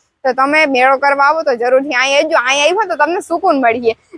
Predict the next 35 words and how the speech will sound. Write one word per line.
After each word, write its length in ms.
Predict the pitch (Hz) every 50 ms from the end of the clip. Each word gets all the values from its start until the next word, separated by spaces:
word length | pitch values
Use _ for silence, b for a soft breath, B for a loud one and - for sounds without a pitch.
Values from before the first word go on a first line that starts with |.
| - 262
મારી 180 | 277 277 294
માં 180 | 320 330 320 277
વાંસ 220 | 285 311 339 349
છે 120 | - 359 359
તો 120 | 359 330
કેમેરામેન 520 | - 330 330 339 349 330 330 311 302 269 254
જલ્દી 280 | 269 285 320 294 311
ફોકસ 360 | 302 - 359 349 339 349 370 - -
કરો 180 | 370 359 359
ને 100 | 349 311
હાલો 280 | 285 269 294 311 311 285
મમ્મી 260 | 277 302 302 302 285
પાસે 240 | 269 254 247 240 226
જઈએ 280 | 220 233 226 226 220
આપણે. 300 | 208 208 220 - 262 285 - B B B B B
મારી 140 | 311 320 302
માતા 280 | 311 330 359 339 359
બગાહા 440 | 330 320 349 349 339 381 403 392 359
ખાઈ 300 | 339 - 392 370 392 453
બેઠી 560 | 339 330 330 311 - 403 330 320 311 294 277
બેઠી. 300 | 277 254 262 277 285 320
મારી 200 | 269 269 277 285
માને 280 | 285 294 320 330 320 294
થાકડો 440 | 302 - 349 339 330 330 320 311 302
લાગ્યો, 320 | 311 330 370 349 370 349
ઘેર 240 | 269 240 254 277 302
જઈને 220 | 277 311 311 294
મને 200 | 285 294 311 320
કહેવાની 340 | 302 311 311 311 311 302 311
છે 140 | 320 359 370
કે 80 | 359 320
આમ 300 | 262 226 247 277 294 285
ને 160 | 269 262 240
તેમ 240 | 226 - 247 269 262
ને. 180 | 247 233 214